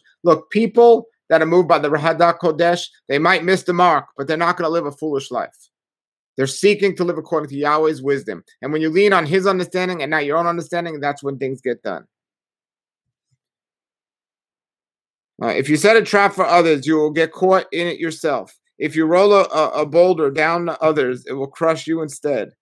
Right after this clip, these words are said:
A lying tongue hates its victims, and flattering words cause ruin. So, so we not be conceived. Don't be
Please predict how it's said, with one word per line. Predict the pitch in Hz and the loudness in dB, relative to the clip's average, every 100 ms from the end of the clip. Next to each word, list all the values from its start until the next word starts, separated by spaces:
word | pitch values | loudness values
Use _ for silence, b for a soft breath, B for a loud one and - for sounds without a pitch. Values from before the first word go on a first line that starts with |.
| _ _ - | _ _ -6
A | 139 | 0
lying | 151 170 190 180 | 2 4 2 -2
tongue | 180 165 | -4 -4
hates | 151 160 165 175 | -4 -6 -6 -8
its | 143 | -6
victims, | 156 160 - 101 104 - _ _ _ _ _ _ _ _ _ _ _ _ _ | -8 -8 -8 -10 -10 -18 _ _ _ _ _ _ _ _ _ _ _ _ _
and | 117 113 | -12 -2
flattering | 151 160 170 160 | 2 4 2 4
words | 156 135 110 - _ _ | 6 6 2 -6 _ _
cause | 139 131 110 | -2 -2 0
ruin. | 131 120 76 _ _ _ _ _ _ _ _ _ | 0 0 -4 _ _ _ _ _ _ _ _ _
So, | - 135 117 | -4 -2 -2
so | 131 139 135 139 | -2 -2 -2 -4
we | 156 | -6
not | 147 165 202 202 | -2 0 0 0
be | 202 | -2
conceived. | 185 170 - 180 185 190 160 | -2 -4 0 2 2 0 -2
Don't | 165 180 - | 0 0 0
be | 185 180 160 | -2 0 -2